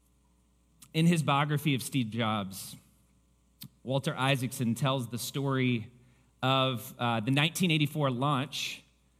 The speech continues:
of the Apple Macintosh computer.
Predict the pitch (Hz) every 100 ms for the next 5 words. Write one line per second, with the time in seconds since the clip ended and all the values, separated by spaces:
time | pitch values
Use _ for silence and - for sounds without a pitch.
0 | _ _ - 135 143 127 139 151 131 123
1 | 131 120 107 110 107 - - - - 120
2 | 110 131 104